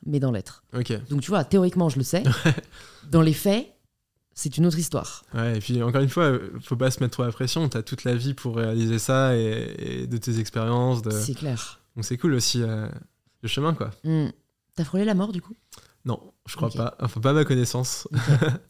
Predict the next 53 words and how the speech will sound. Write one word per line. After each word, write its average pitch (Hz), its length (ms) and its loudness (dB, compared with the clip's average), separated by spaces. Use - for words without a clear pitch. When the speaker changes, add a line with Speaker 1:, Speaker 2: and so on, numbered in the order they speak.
Speaker 1:
Bon, 147 200 2
t'as, 139 200 2
t'as 139 140 0
failli 190 360 4
à 160 80 4
plusieurs 160 320 2
moments 165 280 2
quand 196 100 -2
même 202 200 2
au - 40 6
Speaker 2:
Mm. 139 100 4
Speaker 1:
Sahara. 165 480 4
Là, 196 140 2
je 220 80 -2
te - 100 -6
voyais 180 140 4
avec 180 120 0
les 151 80 2
facochères 196 680 2
et 131 80 6
Speaker 2:
Ouais, 151 260 8
Speaker 1:
tout. 139 60 8
Speaker 2:
ouais, 135 80 8
ouais. 135 220 6
Non, 139 200 6
mais 151 100 8
ça 143 140 6
va. 147 140 8
C'est, 127 240 -2
en 131 60 2
tout 135 80 -2
cas, 170 80 6
j'ai 143 100 4
pas 143 160 4
eu 151 60 4
de 151 40 4
moment 143 340 6
où 143 40 6
je 127 80 2
me 131 60 6
suis 127 180 -2
dit, 131 160 2
euh, « 127 140 4
Ça 127 160 0
y 127 80 4
est, - 20 4
c'est 127 160 -2
fini, 117 240 -2
quoi. » 104 140 -8
Speaker 1:
Ouais, 139 240 0
ouais, 131 60 -2
Speaker 2:
Mm. - 0 -
Speaker 1:
ouais. 117 200 2